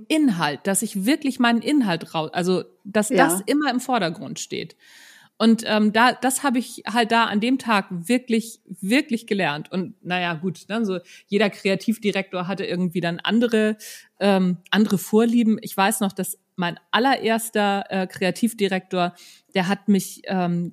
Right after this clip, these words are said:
Speaker 1: ich hab dann immer, wollte immer schreiben, ne, so und zusätzlich, also, ne, und dazu kommt noch oder zusätzlich. Und dann sagte er immer, „Nee, das sagen nur Assis. Wir schreiben darüber hinaus.“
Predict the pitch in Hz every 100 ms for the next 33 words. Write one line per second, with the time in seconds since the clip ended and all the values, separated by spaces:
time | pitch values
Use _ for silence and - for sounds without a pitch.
0 | - 190 208 - 190 185 175 - 202 208
1 | 180 175 - 180 170 254 233 - 185 -
2 | 302 294 262 262 - 285 - 180 180 170
3 | 208 294 202 208 175 - 311 - 254 220
4 | 220 220 196 165 165 294 285 196 - 190
5 | 254 - - 214 202 214 - _ - 214
6 | 196 180 185 185 185 254 381 - _ _
7 | - 208 240 226 240 233 226 - 220 247
8 | 320 403 - - _ _ - 214 - 220
9 | 226 220 - 190 226 240 220 190 214 170
10 | - - -